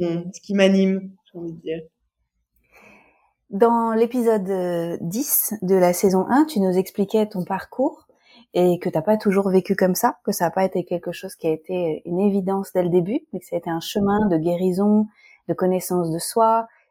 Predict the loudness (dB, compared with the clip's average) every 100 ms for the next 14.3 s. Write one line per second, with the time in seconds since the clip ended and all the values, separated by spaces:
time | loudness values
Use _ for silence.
0 | -10 -10 -10 -10 -6 -6 -6 -6 -4 2
1 | 2 4 0 -2 -6 -4 -4 -4 -4 -4
2 | 0 0 0 -10 _ _ _ _ _ -4
3 | -2 0 0 2 2 4 4 6 4 2
4 | 2 2 4 2 0 -4 4 6 6 4
5 | 0 -6 -4 -4 -8 -6 -2 0 -2 -2
6 | -4 -2 -2 0 -2 0 -4 -4 _ _
7 | _ -4 4 6 6 6 4 4 2 0
8 | 0 2 4 4 4 2 -2 -6 -6 -2
9 | -2 -2 -6 0 2 6 4 2 -6 _
10 | -10 -8 -8 -8 -2 -2 -2 -8 -4 -4
11 | -6 _ _ _ -20 -20 _ -2 0 2
12 | 2 4 2 2 2 4 4 4 2 2
13 | 4 6 6 4 4 6 6 4 -2 -4
14 | -4 -10 -20